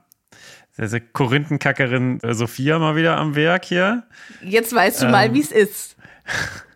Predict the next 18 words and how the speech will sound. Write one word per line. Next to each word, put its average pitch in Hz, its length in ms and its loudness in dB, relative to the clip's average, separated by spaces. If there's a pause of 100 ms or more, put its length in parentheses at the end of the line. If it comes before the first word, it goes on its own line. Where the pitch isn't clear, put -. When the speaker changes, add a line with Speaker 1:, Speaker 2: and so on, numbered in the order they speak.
(1080)
Speaker 1:
Es - 140 2
gibt 165 200 0
Speaker 2:
Kollege. - 40 -2
Speaker 1:
einen 135 340 2 (140)
kleinen 143 380 2
Austausch 127 440 2
auf 117 120 -4
jeden 110 180 -6
Fall 107 160 -2
jetzt 107 200 -2
zwischen 113 220 -6
Sirius 139 460 0
und 101 140 -6
Voldemort. 131 460 2 (220)
Sirius 135 440 2
sagt, 123 260 -2
ey, 120 320 2
muss 135 500 -2